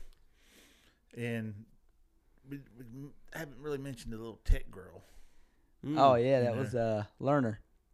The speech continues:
Speaker 2: Yeah,
Speaker 3: And
Speaker 2: the
Speaker 3: her
Speaker 2: one has the,
Speaker 3: fixation with,
Speaker 2: with
Speaker 3: uh,
Speaker 2: McKnight.
Speaker 3: McKnight.
Speaker 1: Maya.
Speaker 2: Mm.
Speaker 3: Yeah, who he calls her tech chick.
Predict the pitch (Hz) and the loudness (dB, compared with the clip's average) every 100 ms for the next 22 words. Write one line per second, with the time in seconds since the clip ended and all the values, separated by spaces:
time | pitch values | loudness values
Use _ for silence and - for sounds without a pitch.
0 | _ _ - _ _ _ - 135 123 127 | _ _ -20 _ _ _ -4 0 4 4
1 | 131 139 139 117 143 147 151 131 127 120 | 4 4 2 4 6 6 4 2 0 0
2 | - 113 117 110 123 123 143 151 110 117 | 2 4 4 4 2 2 2 4 4 6
3 | 135 143 - - - _ - 147 92 - | 8 8 4 -6 -20 _ -16 -14 -16 -18
4 | - _ _ 135 _ - 135 127 113 139 | -20 _ _ -20 _ -12 0 4 6 4
5 | 117 - - 165 143 123 143 120 - 135 | 2 -4 -4 2 4 6 4 4 4 4
6 | - 117 - | 0 -6 -6